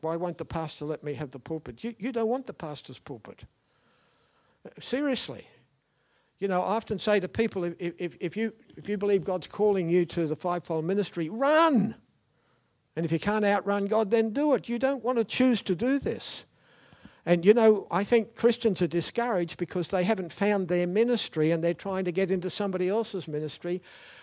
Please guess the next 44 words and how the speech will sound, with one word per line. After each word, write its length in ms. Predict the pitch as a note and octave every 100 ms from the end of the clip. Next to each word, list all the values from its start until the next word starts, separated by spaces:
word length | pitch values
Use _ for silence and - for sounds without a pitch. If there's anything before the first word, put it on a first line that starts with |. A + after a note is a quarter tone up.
| -
But 100 | -
I 80 | E3+
want 220 | F3+ A#3
to 40 | G#3+
tell 240 | - G#3+
you 120 | F#3
right 300 | E3+ F#3 F3 F3+
now, 360 | F#3 F3+ D3+ - _ _ _
believers, 520 | E3 F#3 G#3 E3 D#3
saints 400 | - G3 G3+ -
of 100 | E3+
God, 260 | E3 E3 D3
the 80 |
most 340 | E3+ G3 F#3+ -
exciting 840 | F#3 E3+ - - A3 C4 B3+ A#3 G3
ministry 640 | F#3 D3 - D3 C#3 C#3 - - - _
that 160 | E3
is 160 | D#3 C#3+
going 260 | G#3 A#3 A#3+
to 140 | G3+
be, 340 | F3+ E3+ E3+ - -
uh, 340 | D3 D3 - -
that 160 | D#3+
we're 100 | D#3
going 180 | D#3 G#3
to 60 | F#3+
be 200 | E3+ D#3+ F3
moving 380 | G3+ A3 G3 G3+
into 340 | G#3+ - E3
in 80 | D#3
the 80 | D3
days 280 | F#3+ G3+
ahead 240 | E3+ E3+ F3+
is 160 | F#3
not 240 | B3 B3 -
being 240 | G3 F3
the 80 | E3
pastor, 680 | - A#3+ B3 - E3 E3+ A3 - - - -
it's 180 | A3 -
going 220 | G3 G#3
to 80 | G3
be 180 | A3
the 100 | A3
believer. 640 | A#3 B3 C4+ D4 A#3+ F3